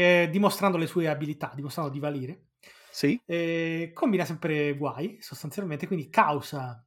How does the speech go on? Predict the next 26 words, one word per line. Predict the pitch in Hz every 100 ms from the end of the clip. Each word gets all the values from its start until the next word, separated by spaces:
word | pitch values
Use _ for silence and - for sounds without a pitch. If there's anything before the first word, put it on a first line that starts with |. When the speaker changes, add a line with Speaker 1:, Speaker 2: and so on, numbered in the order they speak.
| _
Speaker 1:
eh, | 147 139 131 127 127 123 123
un, | 135 156 147 143
un | 143 139 131 - _ 175
sovraccarico | - 208 180 - 196 170 151
di |
queste | 139 151 - - 143 143 135 135 131 131 -
biglie. | - 147 165 135 131 196 - _ -
Speaker 2:
Di | 160
queste | 165 156
sfere | 147 - 151 143
Speaker 1:
Eh, |
Speaker 2:
magiche, | 143 113 131 127 139
sì. | 131 131 214 _ _
Speaker 1:
esatto, | - 214 233 262
e | 240 240
causa | - 190 180
un'esplosione | 185 196 247 190 156
che | 170 147
devasta | 143 190 139 - -
il | 143
laboratorio. | 135 139 135 143 131 135 - - - -
E | 302
questa | 214 202 -
esplosione | 185 185 233 196
comunque | 165 190 165
mette | 156 180 156 - - 151 143 -